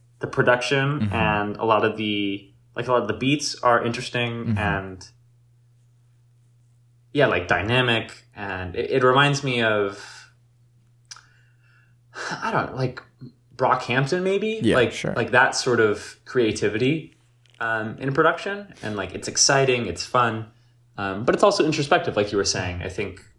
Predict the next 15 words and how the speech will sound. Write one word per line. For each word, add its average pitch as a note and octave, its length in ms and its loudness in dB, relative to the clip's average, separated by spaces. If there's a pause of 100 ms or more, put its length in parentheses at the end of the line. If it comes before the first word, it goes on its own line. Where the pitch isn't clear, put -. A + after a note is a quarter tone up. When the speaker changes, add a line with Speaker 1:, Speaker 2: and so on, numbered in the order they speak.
Speaker 1:
there's G#2+ 220 -2
plenty G#2 720 -4 (100)
more G#2+ 140 -2
to G#2 100 -8
dig F#2+ 220 -2
into G2+ 260 -4
here. C3 420 0 (1160)
The, A#2 1000 0 (180)
the B2 320 -2
emo D#3 460 4
kind C#3+ 260 4
of B2+ 120 4
rapping, C#3+ 500 4
singing, D3+ 540 -4
Speaker 2:
Mm-hmm. F#2 440 -4